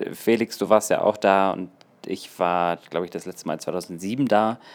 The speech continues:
und es ist schon eine echt coole Stadt. Es ist immer was los, immer irgendwelche neuen Sachen. Du hast neue Leute, die da rumrennen und du hast so ein, so eine, so eine Energie in dieser ganzen Stadt,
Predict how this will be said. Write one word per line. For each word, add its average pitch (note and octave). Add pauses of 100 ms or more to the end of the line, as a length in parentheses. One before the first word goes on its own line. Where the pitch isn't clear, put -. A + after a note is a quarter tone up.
(220)
und G2
es -
ist -
schon -
eine D2+
echt -
coole -
Stadt. - (320)
Es -
ist -
immer B2
was A2+
los, G2
immer A2
irgendwelche G2+
neuen F#2+
Sachen. F2+ (320)
Du -
hast G2+
neue G2
Leute, F2+
die F2+
da F2+
rumrennen F2
und F2
du G#2+
hast -
so G2
ein, F#2+ (540)
so -
eine, F2+ (140)
so G2
eine G2+
Energie G#2
in F#2+
dieser F#2+
ganzen E2+
Stadt, -